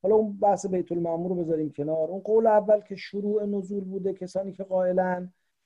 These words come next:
در پاسخ به مطلبی که شما فرمودید می‌تونن اینجوری بگن، بگن خود قر-،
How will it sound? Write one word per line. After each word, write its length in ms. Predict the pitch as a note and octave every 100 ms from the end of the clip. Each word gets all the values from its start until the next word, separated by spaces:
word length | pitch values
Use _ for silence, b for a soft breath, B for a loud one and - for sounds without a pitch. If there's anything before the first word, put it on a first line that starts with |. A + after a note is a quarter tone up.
| _ _
در 180 | F3 F3
پاسخ 500 | F#3 F#3+ G3 - G3+
به 240 | G3+ G3 G3+
مطلبی 440 | G3 F#3 G3 F#3+
که 60 | E3+
شما 220 | G3 F#3+
فرمودید 580 | F3+ F#3+ F#3+ F#3 G3 F3+
می‌تونن 600 | F3+ G3 F#3+ G#3+ G#3+ G#3+
اینجوری 460 | G3+ E3+ E3 F3
بگن، 420 | G3 C#3+ A#2+ A2+ A2
بگن 280 | E3 G#3+
خود 260 | G#3+ - A3+
قر-، 260 | A3+ F#3+